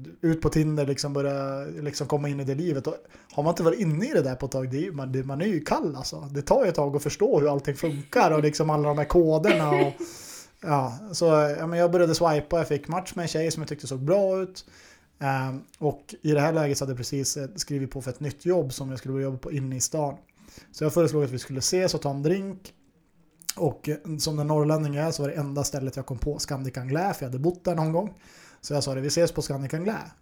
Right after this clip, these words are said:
"Check", sa hon. Eh, och sen sa jag, "Vänta, vi kör... Eh, eh, vad heter det här, eh, Radisson Blu istället, för då är det bredvid mitt nya jobb, kan jag testa att åka dit och se hur det är, liksom?" Hon bara, "Ja, visst." Så jag kommer dit,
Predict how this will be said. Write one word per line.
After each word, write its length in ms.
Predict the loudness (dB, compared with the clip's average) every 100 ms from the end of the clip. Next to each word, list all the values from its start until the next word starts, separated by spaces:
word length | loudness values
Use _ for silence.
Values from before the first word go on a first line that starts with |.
| -12
"Check", 340 | -8 -8 -8
sa 120 | -6
hon. 240 | -6 -6 -10 -20 _ _ _ _ -4
Eh, 360 | -2 -2 -4 -8 -16 _ -6
och 80 |
sen 140 | -2 -2
sa 140 | -2
jag, 200 | -4 -8 -6
"Vänta, 440 | -4 -4 -6 -8 -10
vi 140 | -4 0
kör... 400 | 4 4 4 2
Eh, 360 | 0 0 -2
eh, 60 | -4 -8 -12 -14 -12 -12 -12 -12 -14 -18 -20 -14
vad 160 | -4 -2
heter 240 | -2 -4
det 60 | -4
här, 180 | -4 -6
eh, 240 | -6 -8 -12 -18 _ _ _ _ _ _
Radisson 380 | 4 4 4 4
Blu 240 | 6 8 6
istället, 400 | 4 -2 -4 -2
för 80 | 2
då 120 | 4
är 60 |
det 60 | 4
bredvid 300 | 2 0 -2
mitt 160 | -8 -8
nya 160 | -4
jobb, 200 | 0 0
kan 100 | 0
jag 60 | -2
testa 260 | 0 -2 -4
att 40 |
åka 140 | -4 -2
dit 220 | -2 -2
och 60 |
se 80 | -6
hur 160 | -4 -6
det 60 |
är, 80 | -6
liksom?" 240 | -8 -8 -8
Hon 140 | -6
bara, 100 | -4
"Ja, 60 | -2
visst." 260 | -2 -4 -12 _ _ _ _ _
Så 100 | -4
jag 80 | 0
kommer 180 | 2 4
dit, 320 | 4 2